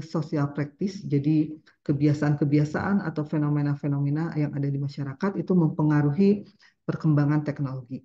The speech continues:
ya. Jadi ada, eh, timbal balik antara, eh, sosial, antara society, masyarakat dengan teknologi, ya. Nah, ini bukan bidang baru sebenarnya, ya. Kalau kita mau lihat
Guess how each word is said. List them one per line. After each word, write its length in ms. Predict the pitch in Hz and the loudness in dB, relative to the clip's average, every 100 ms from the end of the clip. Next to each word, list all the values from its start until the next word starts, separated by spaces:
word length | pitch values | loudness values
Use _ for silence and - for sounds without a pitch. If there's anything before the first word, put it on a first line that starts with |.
| _ _ - | _ _ -4
ya. 160 | 147 | -2
Jadi 220 | 156 135 156 | -2 0 0
ada, 400 | 139 151 160 - _ _ _ _ 151 | 2 2 0 -4 _ _ _ _ -2
eh, 160 | 143 143 | 0 2
timbal 360 | 160 147 143 139 | 4 4 4 2
balik 320 | 143 156 180 - - | 2 2 -2 -6 -14
antara, 640 | 147 143 147 151 170 170 - _ _ _ - | -8 -6 -6 -4 -4 -6 -10 _ _ _ -4
eh, 380 | 147 143 139 139 - | -2 0 0 -2 -2
sosial, 640 | 170 151 165 147 170 226 - | -2 0 2 2 4 0 -2
antara 320 | 156 147 143 | -4 -2 -2
society, 800 | 170 147 160 147 143 - 214 208 - | -2 -2 -2 -2 -2 -2 -2 -2 -6
masyarakat 600 | 147 - 139 139 - 185 | -6 -4 -6 -6 -4 -2
dengan 240 | 156 139 143 | -2 0 -2
teknologi, 480 | 143 139 127 127 - - _ _ | -2 -6 -8 -10 -18 -20 _ _
ya. 160 | 147 147 - _ - - _ | -4 -4 -14 _ -20 -20 _
Nah, 100 | 139 | 0
ini 160 | 170 220 | 4 4
bukan 240 | 208 214 | 4 4
bidang 320 | 175 165 156 147 | 6 6 4 6
baru 240 | 143 165 | 4 4
sebenarnya, 440 | 170 135 139 120 131 | 0 -4 -4 -6 -6
ya. 140 | 156 160 | -6 -6
Kalau 400 | - 139 139 135 | -6 -4 -4 -4
kita 240 | - 147 147 | -6 -4 -2
mau 240 | 139 135 139 | 0 -2 -4
lihat 240 | 135 139 | -4 -6